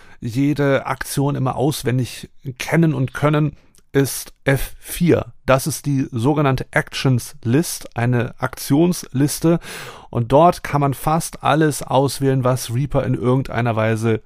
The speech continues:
kann. Das kann, ja, alles Mögliche sein. Das könnte auch von mir aus ein Einfügen von einem, äh, Instrument sein. Das kann,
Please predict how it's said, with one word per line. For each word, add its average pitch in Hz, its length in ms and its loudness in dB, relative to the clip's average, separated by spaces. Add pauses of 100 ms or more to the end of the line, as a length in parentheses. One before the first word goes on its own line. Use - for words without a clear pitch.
(120)
kann. 98 360 -2 (680)
Das 123 260 -6
kann, 147 560 2 (760)
ja, 117 280 0
alles 180 240 4
Mögliche 180 360 2
sein. 131 180 2
Das 123 140 -2
könnte 170 440 4
auch 160 200 -2
von - 320 -6
mir 165 120 4
aus - 120 -2
ein 143 240 -2
Einfügen 156 640 2
von 147 220 0
einem, 139 540 2
äh, 120 280 0
Instrument 143 600 2
sein. 139 400 2
Das 117 180 -2
kann, 127 380 -2